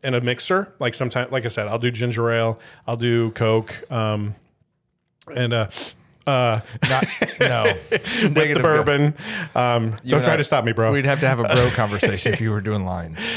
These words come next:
Speaker 1: So, uh, no, this is, this is really good. Uh, I think the rye, I know rye bourbons are a little less sweet, um, because the corn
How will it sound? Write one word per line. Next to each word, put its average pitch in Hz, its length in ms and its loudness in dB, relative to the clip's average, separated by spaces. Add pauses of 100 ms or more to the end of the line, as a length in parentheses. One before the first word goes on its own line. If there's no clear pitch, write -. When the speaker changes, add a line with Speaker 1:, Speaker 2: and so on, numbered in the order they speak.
(200)
Speaker 1:
So, 147 400 2
uh, 117 300 2 (260)
no, 170 160 2
this 160 220 0
is, 175 200 -4
this 165 200 -6
is 170 140 -4
really 185 240 2
good. 151 360 2
Uh, 139 240 2
I 147 120 0
think 170 320 -2
the 151 80 4
rye, 139 440 2
I 135 80 0
know 165 160 2
rye 131 280 2
bourbons 135 440 0
are 120 60 2
a 120 60 2
little 120 240 -2
less 113 200 0
sweet, - 520 -8 (240)
um, 110 600 -2
because 110 260 -8
the 113 60 -12
corn 117 520 -2